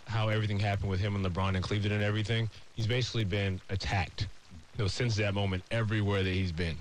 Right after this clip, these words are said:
Now, obviously, uh, with Boston and even with some of the things going on with the Nets. And this is kind of another one of those situations where it seems like everyone's saying, "Hey, look, Kyrie, like,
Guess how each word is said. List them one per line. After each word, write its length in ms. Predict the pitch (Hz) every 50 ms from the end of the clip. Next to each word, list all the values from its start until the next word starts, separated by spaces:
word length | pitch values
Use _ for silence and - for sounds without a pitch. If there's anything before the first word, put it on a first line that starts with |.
| - 95 92
Now, 180 | 90 87 92
obviously, 360 | 95 98 98 95 - 95 95 90 - - 92 87 - 85
uh, 60 | 90 87
with 180 | 85 82 78
Boston 600 | 82 104 110 110 107 - - 113 110 110 104 98 - - - - -
and 100 | 101 104
even 220 | 123 120 120 117
with 120 | 110 110 101
some 180 | - 110 107
of 80 | 104 95
the 80 | 95 107
things 140 | 104 95
going 180 | 92 107 104 101
on 60 | 98 95
with 80 | 95
the 80 | - 92
Nets. 380 | 98 107 113 110 98 - - - - - - - - -
And 240 | 101 101 104 101 98
this 160 | 110 113 117
is 60 | 113
kind 160 | 104 117 113 110
of 100 | 104 98
another 280 | 98 101 104 98 101
one 200 | 101 104 104 101
of 120 | 98 95 90
those 300 | 104 104 101 98 92 90
situations 800 | - - 110 95 - 101 107 113 117 - - 104 101 95 90 95
where 320 | 92 95 95 95 90 90 - - - - - -
it 100 | 98 95
seems 360 | - - 117 117 117 101 92
like 220 | 104 104 98 98 - - -
everyone's 340 | 113 110 104 113 107 101 95
saying, 220 | 104 101 101 98 101
"Hey, 100 | 110 110
look, 200 | 113 110 90 78 - - - - - - - - - - - - - -
Kyrie, 300 | 107 104 98 101 101 95 90 92
like, 160 | 92 90